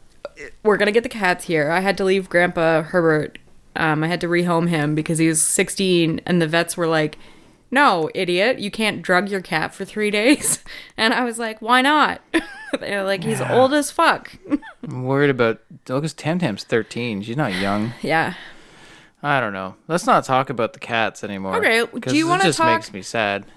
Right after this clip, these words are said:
Speaker 1: What do you wanna talk about? Do you wanna talk about
Speaker 2: Well, let, why don't we, like, set up some future episodes?
Speaker 1: Okay, let's talk
Speaker 2: Because we
Speaker 1: about some
Speaker 2: haven't,
Speaker 1: future
Speaker 2: we
Speaker 1: episodes.
Speaker 2: haven't done this yet.
Speaker 1: No, we have
Speaker 2: But,
Speaker 1: not
Speaker 2: like,
Speaker 1: planned this at all.
Speaker 2: except for the fact that, like, um,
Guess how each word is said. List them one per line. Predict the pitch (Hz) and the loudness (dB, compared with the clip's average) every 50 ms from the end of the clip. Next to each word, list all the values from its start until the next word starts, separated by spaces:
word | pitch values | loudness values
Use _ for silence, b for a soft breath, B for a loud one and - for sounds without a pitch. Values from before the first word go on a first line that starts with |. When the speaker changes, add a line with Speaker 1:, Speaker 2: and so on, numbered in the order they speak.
| b b b b b - - - - | b b b b b -20 -20 -10 -6
Speaker 1:
What | 254 294 | -2 0
do | 349 | 0
you | 370 349 | 0 0
wanna | 349 359 359 | 0 -2 0
talk | - 330 330 320 | 2 2 2 4
about? | 320 277 226 196 | 4 2 2 2
Do | 196 | 2
you | 240 | 2
wanna | 262 262 285 | 2 2 2
talk | 269 - 269 262 262 - | 2 2 2 2 2 0
about | 269 247 254 247 247 240 240 233 226 190 | 0 2 4 4 4 4 4 4 4 6
Speaker 2:
Well, | 175 190 - 104 160 | 6 4 4 4 4
let, | 185 208 220 - 175 | 4 4 4 4 4
why | 180 208 | 4 4
don't | 226 247 247 | 4 2 0
we, | 240 233 233 226 | -2 0 2 4
like, | 208 196 185 170 170 | 4 4 2 0 -2
set | - - 165 160 | 0 2 4 4
up | 165 156 - - | 4 4 2 -2
some | - - 147 139 135 127 | -4 -2 0 0 0 -2
future | - - 139 131 135 127 | -2 -4 -2 0 2 0
episodes? | 120 117 113 117 107 101 107 - - - - - - _ - | 0 0 -4 -6 -6 -6 -6 -10 -16 -20 -20 -20 -20 _ -6
Speaker 1:
Okay, | 262 285 233 - - - | -4 -4 -2 -4 -6 -8
let's | - 202 233 226 - | -8 -8 -6 -2 0
talk | 254 233 | 2 2
Speaker 2:
Because | 156 147 | 4 6
we | 175 180 | 6 6
Speaker 1:
about | 185 165 | 6 4
some | 160 147 | 4 0
Speaker 2:
haven't, | 139 - | -4 -6
Speaker 1:
future | - - - | -12 -14 -14
Speaker 2:
we | - | -8
Speaker 1:
episodes. | - 131 151 185 | -2 0 2 4
Speaker 2:
haven't | 180 165 139 117 | 4 2 2 2
done | 135 135 135 123 | 2 2 2 0
this | 110 107 104 - - - | -2 -6 -8 -10 -12 -6
yet. | 120 107 101 104 - - _ - | -2 -2 -2 -2 -2 -6 _ -6
Speaker 1:
No, | 208 220 208 190 175 175 | -2 -2 0 0 0 -2
we | 185 190 | 0 0
have | - | 0
Speaker 2:
But, | - 202 | 2 2
Speaker 1:
not | 202 208 | 2 2
Speaker 2:
like, | 202 202 | 2 0
Speaker 1:
planned | - 226 214 202 196 175 | -2 -6 -6 -6 -4 -4
this | 185 180 180 - | -4 -6 -6 -6
at | - 160 165 | -8 -6 -6
all. | 175 170 156 139 151 - _ _ _ _ b b b b b b - 156 | -4 -4 -4 -6 -8 -10 _ _ _ _ b b b b b b -6 -4
Speaker 2:
except | 143 - 202 208 202 | 0 2 2 2 4
for | 202 | 2
the | 190 175 | 0 2
fact | - 165 165 160 - | 4 2 2 2 2
that, | 147 135 - | 0 2 4
like, | 135 123 117 - - - _ _ _ _ _ _ _ _ _ _ _ _ _ - - _ _ _ | 2 2 2 0 -4 -16 _ _ _ _ _ _ _ _ _ _ _ _ _ -20 -20 _ _ _
um, | - 127 127 117 113 110 107 107 101 120 - | 0 2 4 4 4 2 0 -2 -4 -6 -10